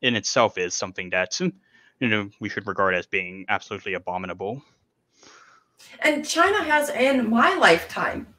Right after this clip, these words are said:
Speaker 2: participated in, in aiding the violent overthrow of, of peaceful governments and, and helping,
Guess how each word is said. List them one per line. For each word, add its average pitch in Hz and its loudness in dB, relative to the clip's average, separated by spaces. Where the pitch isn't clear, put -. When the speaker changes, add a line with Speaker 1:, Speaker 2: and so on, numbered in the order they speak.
Speaker 2:
participated 233 2
in, 208 0
in 226 0
aiding 247 2
the 202 -2
violent 233 4
overthrow 208 2
of, 185 -10
of 196 -2
peaceful 285 -4
governments 220 0
and, 196 0
and 196 2
helping, 247 2